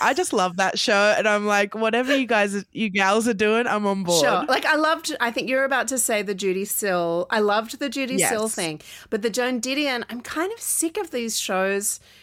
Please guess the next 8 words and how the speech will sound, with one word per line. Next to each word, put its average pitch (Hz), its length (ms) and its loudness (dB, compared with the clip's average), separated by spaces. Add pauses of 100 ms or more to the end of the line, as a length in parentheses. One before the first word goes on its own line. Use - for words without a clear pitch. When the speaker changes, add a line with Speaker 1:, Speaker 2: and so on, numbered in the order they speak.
(140)
Speaker 2:
that 202 240 0
are 196 80 -6
set 180 320 0
in 185 300 -2
the 170 60 -4
past 175 1040 -2
that 185 420 0
are 170 800 0